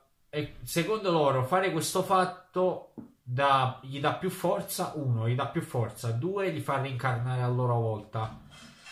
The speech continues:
Allora capite che si prendono solamente l'infezione e rimen-, eh, rimangono,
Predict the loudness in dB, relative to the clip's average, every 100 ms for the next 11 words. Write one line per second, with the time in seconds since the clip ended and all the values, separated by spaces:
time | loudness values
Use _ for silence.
0 | -8 -4 0 4 4 2 0 0 -2 -4
1 | -2 -4 -4 -6 -6 -6 -6 -4 -2 -2
2 | -2 -6 -10 _ _ _ _ _ -6 -4
3 | -4 -6 -10 -8 -6 -2 -2 -2 0 0
4 | 0 -2 0 2 0 -2 -8